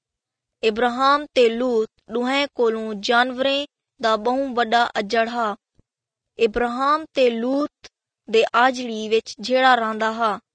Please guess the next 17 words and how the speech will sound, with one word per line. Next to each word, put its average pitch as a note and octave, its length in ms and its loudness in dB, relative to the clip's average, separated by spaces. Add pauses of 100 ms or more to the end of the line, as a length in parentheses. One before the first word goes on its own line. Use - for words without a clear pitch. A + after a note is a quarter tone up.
(440)
ਕਿਉਂਕਿ D4 640 -2
ਹੁਣੇ C#4 480 -2
ਵਾਸਤੇ A#3+ 580 0
ਚਰਾਗਾਹ A#3 720 -2
ਕਾਫੀ B3+ 440 -2
ਕਹਿਣਾ A3 340 -2
ਹੈ। A3 300 -4 (600)
ਇਬਰਾਹਿਮ C4 720 4
ਲੂਤ A#3+ 320 -2 (120)
ਕੋ A#3 160 0
ਆਖਿਆ, B3 540 2 (680)
"ਸਾਡੇ B3 520 0
ਦਰਮਿਆਨ B3 640 0
ਜਿਹੜਾ B3 400 2
ਨਹੀਂ B3 360 -8
ਥੀਵਣਾ A#3+ 420 -6
ਚਾਹੀਦਾ, A3+ 640 -6